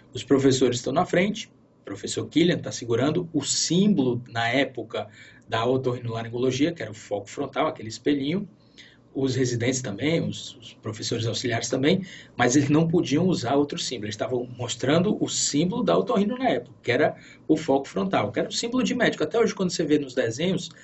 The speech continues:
o médico, né, você vê o estetoscópio e vê também aquele foco frontal, que é aquela luz que o médico usa, ah, sobre a sua cabeça pra que possa iluminar a garganta, o nariz e o ouvido dos pacientes.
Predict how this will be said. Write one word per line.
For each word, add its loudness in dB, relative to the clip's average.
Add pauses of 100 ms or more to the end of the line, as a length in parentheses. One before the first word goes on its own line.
(280)
o -8
médico, 2
né, 0
você 2
vê 0
o -2
estetoscópio 0 (320)
e 0
vê 4
também 0
aquele -2
foco 0
frontal, -2
que -8
é -4
aquela -4
luz 4
que -2
o 0
médico -2
usa, 2 (340)
ah, 0
sobre 0
a -2
sua -4
cabeça 2
pra -4
que -12
possa -2
iluminar 0
a -4
garganta, -2 (280)
o -4
nariz 2
e 6
o 8
ouvido 0
dos -4
pacientes. -8